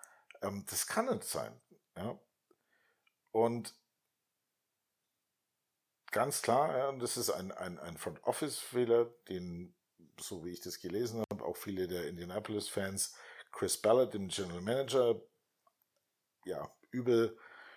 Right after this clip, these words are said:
übel nehmen. Er hat's geschafft, ja, die drei, die drei wichtigsten Positionen, also sprich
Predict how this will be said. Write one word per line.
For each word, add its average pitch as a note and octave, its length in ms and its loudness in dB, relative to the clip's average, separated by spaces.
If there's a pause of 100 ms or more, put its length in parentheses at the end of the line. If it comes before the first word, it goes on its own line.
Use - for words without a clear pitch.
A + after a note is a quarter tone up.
(300)
übel D#3 260 4
nehmen. C#3 300 4
Er A2+ 160 8
hat's A#2+ 220 2
geschafft, C3 500 4
ja, A2+ 160 4
die A2 160 -4
drei, A2 600 6
die G#2 100 -6
drei G2+ 300 4
wichtigsten A#2+ 440 -6
Positionen, A#2+ 640 0
also G2 260 0
sprich - 440 -2